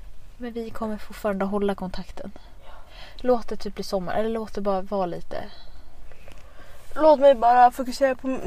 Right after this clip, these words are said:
Speaker 1: Ja.
Speaker 2: just nu och så kan vi fokusera på varandra sen. Alltså, det är
Speaker 1: Mm.
Speaker 2: liksom inte så här
Speaker 1: Förstå att jag
Speaker 2: är upptagen.
Speaker 1: Ja.
Speaker 2: Och bli fan inte sur för du har suttit i exakt samma sitt
Speaker 1: Ja,
Speaker 2: som du. Alltså,
Speaker 1: precis.
Speaker 2: det är inte, åh, jävla idiot.
Speaker 1: Mm. Nej, men...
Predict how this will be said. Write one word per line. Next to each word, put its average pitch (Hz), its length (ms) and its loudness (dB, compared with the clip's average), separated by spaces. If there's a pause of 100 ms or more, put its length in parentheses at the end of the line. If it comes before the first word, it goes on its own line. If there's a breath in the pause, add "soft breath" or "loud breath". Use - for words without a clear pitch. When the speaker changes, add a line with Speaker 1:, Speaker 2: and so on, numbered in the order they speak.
Speaker 1:
Ja. 254 260 12
Speaker 2:
just 254 120 12
nu 262 180 12
och 254 100 12
så 262 80 8
kan 262 160 2
vi 262 140 6
fokusera 262 320 4
på 262 100 6
varandra 247 360 4
sen. 240 380 8
Alltså, 240 160 -4
det 247 100 0
är 240 80 4
Speaker 1:
Mm. 240 100 4
Speaker 2:
liksom 254 300 0
inte 240 260 0
så - 100 2
här - 80 6
Speaker 1:
Förstå 247 340 6
att 208 220 6
jag 214 320 2 (420)
Speaker 2:
är - 120 -8
upptagen. 220 760 6
Speaker 1:
Ja. 208 300 8 (120)
Speaker 2:
Och 240 60 -6
bli 247 200 4
fan 247 460 12
inte 240 200 2
sur 247 220 2
för 220 120 0
du 214 100 8
har 240 80 10
suttit 233 320 -4
i 240 40 2
exakt - 380 2
samma 226 240 2
sitt 247 160 0
Speaker 1:
Ja, 262 80 2
Speaker 2:
som 220 180 4
du. 214 180 6 (100)
Alltså, 240 160 2
Speaker 1:
precis. 208 580 -2 (140)
Speaker 2:
det 254 60 2
är - 20 2
inte, 247 240 0 (140)
åh, - 280 0 (380)
jävla 240 440 12
idiot. 247 260 6
Speaker 1:
Mm. 226 320 0 (160)
Nej, 226 280 8
men... 214 260 4